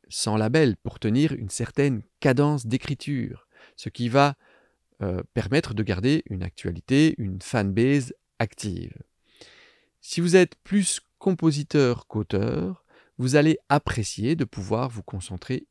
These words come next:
uniquement sur la création musicale. Travailler avec un parolier augmente votre rendement global et donc vos revenus. Il est temps de collaborer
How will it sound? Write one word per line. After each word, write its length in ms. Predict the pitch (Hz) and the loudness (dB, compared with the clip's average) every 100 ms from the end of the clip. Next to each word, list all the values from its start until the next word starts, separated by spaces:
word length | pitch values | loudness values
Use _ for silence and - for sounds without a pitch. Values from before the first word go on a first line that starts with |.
| - | 4
uniquement 680 | 180 160 - 110 107 131 - | 6 6 4 -2 -2 -4 -10
sur 300 | - - 101 | -14 -8 -6
la 100 | 95 | -8
création 560 | - - 92 - 135 131 - _ - | -10 -8 -8 -8 -10 -10 -14 _ -8
musicale. 600 | 92 110 101 - - - _ _ _ - - - - _ _ _ _ _ _ | -4 -4 -4 -8 -12 -12 _ _ _ -20 -20 -20 -20 _ _ _ _ _ _
Travailler 600 | - 165 180 185 196 - _ _ _ | 2 6 8 6 4 0 _ _ _
avec 260 | 110 104 - | -2 0 -2
un 100 | 92 | -4
parolier 540 | 135 120 110 135 170 - _ - | -2 0 0 0 -2 -6 _ 10
augmente 800 | 170 151 151 147 165 170 - - - | 10 10 2 2 -2 -6 -12 -20 -10
votre 380 | 107 107 - 92 | -6 -6 -6 -8
rendement 480 | 95 92 90 85 - - | -6 -8 -8 -10 -14 -4
global 640 | 107 90 95 120 170 196 _ _ _ 104 | -2 0 -2 -2 -4 -6 _ _ _ -4
et 100 | 95 | 0
donc 480 | 127 143 170 - _ _ _ _ _ | 2 2 0 -6 _ _ _ _ _
vos 180 | - 117 | 0 0
revenus. 380 | 104 90 85 117 _ _ _ _ _ _ _ _ _ _ _ _ _ | 0 -6 -12 -16 _ _ _ _ _ _ _ _ _ _ _ _ _
Il 160 | 127 98 | -8 -6
est 140 | 98 | -2
temps 300 | - 143 - 202 101 | 2 4 2 -6 -10
de 200 | 87 92 - | -10 -10 2
collaborer 680 | 175 131 101 87 104 135 | 4 6 2 -2 -6 -8